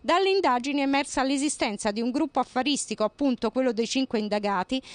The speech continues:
che operava attraverso società di comodo costituite all'estero, conti bancari in Svizzera e Regno Unito, usando canali interni al gruppo Eni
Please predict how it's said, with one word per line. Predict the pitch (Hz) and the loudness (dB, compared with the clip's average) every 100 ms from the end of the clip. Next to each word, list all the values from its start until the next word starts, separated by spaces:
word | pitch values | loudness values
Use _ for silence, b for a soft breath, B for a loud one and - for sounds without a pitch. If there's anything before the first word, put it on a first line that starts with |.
| B B | B B
che | 392 | 0
operava | 392 349 269 240 | 2 2 2 0
attraverso | - 269 269 254 208 | -2 0 0 0 -2
società | - 240 - 262 320 | -2 -2 -2 0 0
di | 269 247 | 0 0
comodo | 302 320 330 311 | 2 2 2 0
costituite | 330 320 339 330 320 339 | -2 -2 -2 0 0 2
all'estero, | 330 262 185 - 190 190 | 2 2 0 -2 -6 -4
conti | - 208 - 202 | -4 -4 -4 -4
bancari | 196 202 202 196 | -4 -2 -4 -4
in | |
Svizzera | 196 220 320 - 311 | -4 -2 -2 0 0
e | 294 | 2
Regno | 302 311 311 | 2 2 2
Unito, | 294 208 170 | 0 -2 -2
usando | 180 190 233 240 202 | -2 0 -2 -2 -2
canali | 208 220 226 | -2 -2 -2
interni | 226 214 254 247 233 | -4 -2 -2 -2 -4
al | 202 | -4
gruppo | 220 247 - | -4 -2 0
Eni | 277 320 370 | 2 2 0